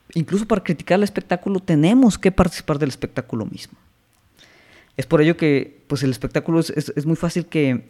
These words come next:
que, que se incorpore o, o se apropie de cosas que, pues, tal vez antes eran contraculturales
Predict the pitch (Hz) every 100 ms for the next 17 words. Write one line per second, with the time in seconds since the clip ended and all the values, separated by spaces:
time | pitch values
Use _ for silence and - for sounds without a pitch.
0 | - 139 135 - - 139 139 139 131 -
1 | 160 170 160 - 127 - 139 143 - 170
2 | 165 160 147 147 - - - - 143 139
3 | 175 170 - 143 135 123 120 - _ -
4 | 156 156 156 160 160 156 156 156 147 139
5 | 131 - 123 139 151 156 151 151